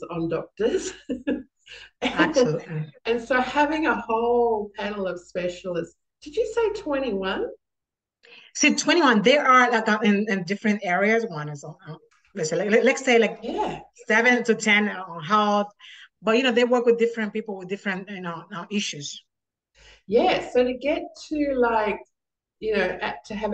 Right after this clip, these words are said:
Speaker 1: access to all of those twenty-one specialists and,
Speaker 2: Mm-hmm.
Speaker 1: and working them together, like, you've gone out, found all the right people, coordinated them,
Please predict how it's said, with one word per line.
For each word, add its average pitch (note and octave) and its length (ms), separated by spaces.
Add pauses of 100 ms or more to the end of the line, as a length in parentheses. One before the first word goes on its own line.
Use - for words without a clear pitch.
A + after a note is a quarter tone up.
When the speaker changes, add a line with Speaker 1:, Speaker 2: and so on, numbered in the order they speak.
Speaker 1:
access G3+ 840
to - 100
all A3+ 340
of A#3+ 120
those G3 400
twenty-one F3+ 1040 (360)
specialists G#3 1160 (300)
and, F#3+ 360
Speaker 2:
Mm-hmm. G3 320
Speaker 1:
and G3+ 220
working A3 840 (120)
them F#3+ 280
together, F#3+ 720
like, F3 240
you've A3+ 320 (460)
gone G3+ 240
out, G3 380
found A#3 580
all G3 160
the F3+ 80
right E3+ 300 (120)
people, F3 400 (380)
coordinated G3+ 1160
them, F3+ 480